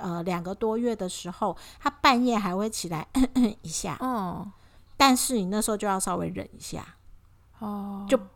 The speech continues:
Speaker 1: 就让他 <clears throat> 那 <clears throat> 几天以后，他就不会哭了，他就会瞬间就睡过夜了哦。
Speaker 2: 你们那个，所以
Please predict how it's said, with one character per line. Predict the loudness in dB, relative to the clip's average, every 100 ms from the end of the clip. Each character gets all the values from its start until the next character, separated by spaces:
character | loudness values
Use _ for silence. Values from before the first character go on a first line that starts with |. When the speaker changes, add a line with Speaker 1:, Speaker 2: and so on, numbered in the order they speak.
| -6
Speaker 1:
就 | 0
让 | 2 4
他 | 2 0 2 2 2 -2
<clears throat> | -2 -6 -20 -8 0
那 | 0 0 0 4
<clears throat> | 6 6 4 2
几 | -6 -2
天 | 2 4 4
以 | 4
后， | 2 6 6 8 8 6 4 -18 -20 -20 -16 -12 -12 -4
他 | 0 0
就 | -2
不 | -6 -6
会 | -6
哭 | -8 -10 -8 -8
了， | -12 -18 -20 -20 -20 -20 _ _ -4
他 | 0
就 | 2
会 | 0 -2 -4
瞬 | -2 2 2 2
间 | 0 -2
就 | -4
睡 | -4 -4 -2
过 | -2 0
夜 | 0 0
了 | 2
哦。 | 4 4 2 -4 -16 -20 -20 -20 -20 -20 -6
Speaker 2:
你 | -2
们 | 0 2
那 | 2
个， | 2 0
所 | 2 0
以 | 0 -2